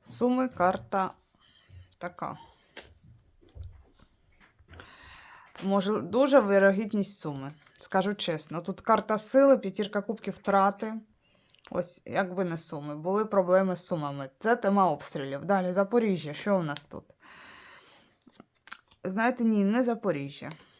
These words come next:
Не Запоріжжя. Дніпро. Дніпро, ви знаєте, ку-, по кругу все йде, як йде. Так, Одеса. П'ятірка мечів тут.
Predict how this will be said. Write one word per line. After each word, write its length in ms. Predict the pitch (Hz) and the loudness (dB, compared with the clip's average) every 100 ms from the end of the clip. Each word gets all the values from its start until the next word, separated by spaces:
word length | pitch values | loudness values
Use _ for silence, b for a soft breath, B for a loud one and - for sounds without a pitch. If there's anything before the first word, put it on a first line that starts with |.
| b b b b b b b b _ - _ - - | b b b b b b b b _ -20 _ -18 -10
Не 160 | 180 202 | -2 0
Запоріжжя. 720 | 196 180 165 151 147 - 170 b b b b b b b b b 180 | -2 -4 -8 -10 -14 -16 -18 b b b b b b b b b -2
Дніпро. 540 | 214 226 185 139 160 - _ _ _ _ _ _ _ _ B B B B B B B - | 0 0 0 0 -2 -10 _ _ _ _ _ _ _ _ B B B B B B B -2
Дніпро, 360 | 233 - 330 | -2 4 4
ви 100 | 285 | 6
знаєте, 400 | 214 254 285 277 | 6 8 8 6
ку-, 160 | 247 202 | 2 -2
по 180 | - 240 | -2 2
кругу 380 | 254 285 262 233 | 6 6 6 4
все 560 | - - 220 190 170 165 B B B B B B B B B _ _ _ _ - - - | -2 -2 2 2 2 -2 B B B B B B B B B _ _ _ _ -14 -14 -10
йде, 480 | 104 175 185 170 233 | -6 -4 -2 6 6
як 240 | 220 214 202 | 6 2 -4
йде. 380 | 165 151 135 147 b b b _ - _ B B B B B B B B | -4 -4 -6 -8 b b b _ -20 _ B B B B B B B B
Так, 260 | - - - | -12 -12 -6
Одеса. 560 | - 196 180 151 - 110 - | -4 2 2 0 -8 -14 -14
П'ятірка 380 | 165 - - | -12 -10 -6
мечів 360 | 208 214 - 156 | -6 -6 -8 -10
тут. 260 | - - | -14 -18